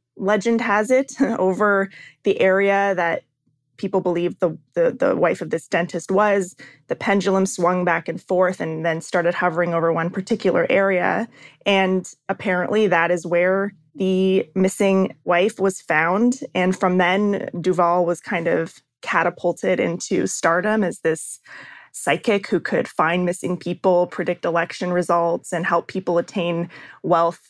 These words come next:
through her stock market predictions. So she kind of was propelled to this status of renowned psychic and was featured in all these tabloids from Italy to Brazil.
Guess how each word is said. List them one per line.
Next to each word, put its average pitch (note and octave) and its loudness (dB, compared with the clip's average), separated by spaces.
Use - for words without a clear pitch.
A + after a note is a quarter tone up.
through E3+ -6
her E3+ -8
stock E3 -6
market D#3+ -4
predictions. E3 -4
So E3+ -6
she F3 -4
kind G#3 0
of F#3+ 2
was F#3+ 0
propelled D#3+ -2
to G#3 -8
this D#3+ -2
status - -4
of D3+ -4
renowned E3+ 0
psychic E3 -4
and F#3 -4
was D#3+ -4
featured F3+ 0
in D#3+ 0
all D#3+ 0
these D#3 -6
tabloids D3 -2
from - -4
Italy E3+ 0
to - -6
Brazil. E3+ 0